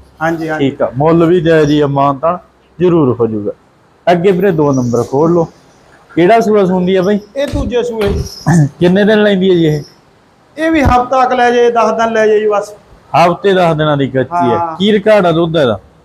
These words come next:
Speaker 1: ਇਹਦਾ ਮੈਂ ਮਾਲਕਾਂ ਨੇ ਦਾ ਹੀ ਵੀਹ ਲੀਟਰ ਦੁੱਧ ਦੱਸਿਆ ਜੀ। ਆਪਾਂ
Speaker 2: ਥਣ?
Speaker 1: ਜੀ ਵੀਹ ਬਾਈ ਦੱਸਦੇ ਆ, ਵੀਹ ਬਾਈ ਦੇਊ।
Speaker 2: ਥਣ ਬਹੁਤ ਚੰਗਾ ਯਾਰ, ਹਨਾ?
Speaker 1: ਹਾਂਜੀ।
Speaker 2: ਗੁਲਾਬੀ ਥਣ, ਮੁੱਠੀ ਵਾਲਾ ਥਣ। ਖੋਲ ਦੇ ਬਾਈ, ਤੋੜ ਕੇ ਦਿਖਾ ਦੇ।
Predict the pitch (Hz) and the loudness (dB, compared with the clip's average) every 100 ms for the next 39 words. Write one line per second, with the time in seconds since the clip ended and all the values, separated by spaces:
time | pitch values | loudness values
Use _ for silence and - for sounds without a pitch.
0 | - 277 294 285 285 262 240 247 247 247 | -10 -4 -2 -2 -2 -4 -2 -2 0 0
1 | 254 262 254 247 254 254 226 233 226 190 | 2 2 0 0 -2 -2 -2 -2 -2 -6
2 | - 175 170 185 208 143 160 165 - 240 | -6 -4 -2 -2 0 2 2 0 -4 -6
3 | 262 247 240 240 220 208 226 220 240 226 | -4 -2 -2 -2 -2 -2 -6 -8 -4 0
4 | 220 208 208 202 - 135 156 196 180 120 | 2 2 0 -4 -4 0 2 2 2 0
5 | 117 160 151 127 113 110 147 165 160 147 | 0 -2 0 0 0 -2 -4 -6 -6 -4
6 | 135 139 139 127 156 156 143 139 147 139 | 0 2 0 0 -4 -2 -2 -2 -4 -6
7 | - 143 143 131 143 - 185 214 175 170 | -4 0 0 -2 -6 -2 0 2 0 -2
8 | 165 160 143 151 135 139 135 127 | -2 -2 -2 -4 -6 -2 -2 -2